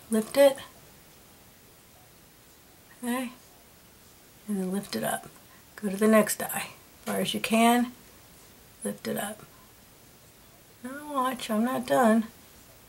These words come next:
Okay, bottom. And make sure you get some on your nose. Bottom. Okay? Now go back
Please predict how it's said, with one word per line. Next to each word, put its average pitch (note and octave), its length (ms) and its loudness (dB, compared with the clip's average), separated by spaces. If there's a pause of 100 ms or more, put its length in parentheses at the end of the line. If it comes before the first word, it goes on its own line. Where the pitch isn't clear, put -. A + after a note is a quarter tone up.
(400)
Okay, G#3 240 0
bottom. G#3 480 4 (1900)
And G3 240 2
make G3 140 2
sure G3+ 160 2
you G3+ 60 4
get G#3 100 2
some G3+ 120 4
on G3+ 100 4
your A3+ 80 6
nose. G#3+ 340 4 (1500)
Bottom. A3 480 -2 (720)
Okay? C4+ 200 -2 (600)
Now F#3 160 -2
go G3 140 0
back A3+ 400 2